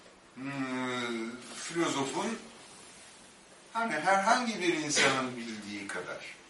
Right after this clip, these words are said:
hani biraz daha da fazlasını da bilebilir. Herhangi bir insanın bildiği kadar bir bilgiden hareket ederek hakikatlere ulaşmasını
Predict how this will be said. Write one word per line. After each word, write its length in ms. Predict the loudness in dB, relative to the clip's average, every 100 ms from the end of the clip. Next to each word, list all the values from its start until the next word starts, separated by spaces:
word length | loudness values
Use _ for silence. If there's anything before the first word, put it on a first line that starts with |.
| -20 -20 -20 -20 -20 -20 -20 -20 -20 -20 -20 -20 -20 -20 -20 -20 -10
hani 180 | -8 -8 -4
biraz 340 | 4 4 4 10
daha 300 | 10 10 6
da 100 | 4
fazlasını 760 | 6 4 4 -2 -4 -6 -6
da 140 | -8 -8
bilebilir. 640 | -10 -10 -10 -10 -10 -14 -20 -20 -20 -20 -20 -6
Herhangi 520 | 0 2 4 2 0
bir 160 | 2 2 2 -6 -8 -8 -4
insanın 480 | -2 0 0 -2
bildiği 440 | -4 -4 -4 -4 -2
kadar 380 | 0 2 4 2 -4 -8 -10 -12 -20 -20 -20 -20 -12
bir 180 | -4 -4 -4
bilgiden 520 | -6 -6 -6 -4 -2
hareket 520 | 0 2 2 2 -2 -2
ederek 420 | -2 -2 -4 -6 -10 -18 -20 -20 -20 -20 -20 -14
hakikatlere 720 | -10 -6 -4 -2 -2 -2 -2
ulaşmasını 760 | 0 2 2 2 -2 -4 -4 -6